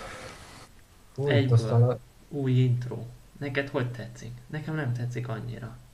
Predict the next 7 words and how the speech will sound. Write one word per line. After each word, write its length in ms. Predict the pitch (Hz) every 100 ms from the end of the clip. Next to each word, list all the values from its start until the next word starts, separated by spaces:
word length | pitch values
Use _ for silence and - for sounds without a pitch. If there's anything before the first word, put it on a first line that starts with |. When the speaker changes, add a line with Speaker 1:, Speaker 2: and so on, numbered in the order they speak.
| -
Speaker 2:
mint 140 | 127
a 100 | 120
Speaker 1:
Ö, 400 | - 110 104 98 170 - _ _ _ - - - - _ - - _ _ - -
Speaker 2:
olyan 320 | 175 170 165
Speaker 1:
érdekes. 180 | 123 120
Speaker 2:
közhelyes 540 | 160 - 135 120 120 120
lett. 300 | 120 -